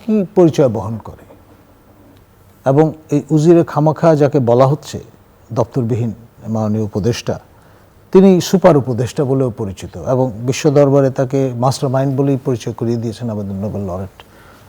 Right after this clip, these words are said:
প্রফেসর ইউনুস ক্লিনটনের দরবারে। এখন তিনি খোলামেলা বলছেন যে আওয়ামী লীগকে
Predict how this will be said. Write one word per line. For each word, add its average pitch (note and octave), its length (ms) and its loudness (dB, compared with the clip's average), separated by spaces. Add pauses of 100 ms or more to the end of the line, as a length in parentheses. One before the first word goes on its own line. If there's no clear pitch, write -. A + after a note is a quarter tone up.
(120)
প্রফেসর A#2+ 380 -2
ইউনুস A#2 520 -6 (100)
ক্লিনটনের B2 480 0
দরবারে। - 360 -10 (880)
এখন A3 280 6 (540)
তিনি G#3+ 340 6 (340)
খোলামেলা G3 560 6 (500)
বলছেন D3+ 540 0
যে C#3+ 320 -2 (140)
আওয়ামী C3 280 0
লীগকে C3 400 -4